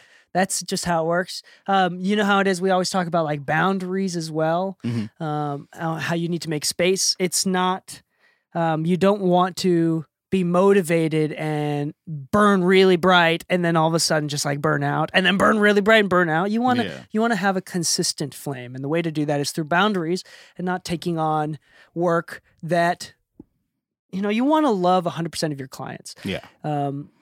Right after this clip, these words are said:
Speaker 1: by saying no to the ones you don't like working with, you know, standing up for yourself, being courageous.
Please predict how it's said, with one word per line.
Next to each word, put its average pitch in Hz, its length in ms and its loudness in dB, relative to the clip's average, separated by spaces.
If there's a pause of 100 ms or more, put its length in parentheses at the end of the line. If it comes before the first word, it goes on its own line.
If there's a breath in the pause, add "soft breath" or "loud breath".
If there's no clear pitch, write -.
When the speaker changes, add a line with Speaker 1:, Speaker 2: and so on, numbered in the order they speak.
(160)
Speaker 1:
by 160 80 -2
saying 208 400 2
no 170 220 2
to 165 100 -4
the 160 80 0
ones 147 240 -2
you 147 60 -6
don't 160 180 -2
like 156 220 -4
working 143 320 -4
with, 131 340 -10 (260)
you 175 160 -2
know, 143 360 -2
standing 190 420 -4
up 170 80 -4
for - 80 -4
yourself, 156 260 -4
being 190 160 0
courageous. 147 640 -4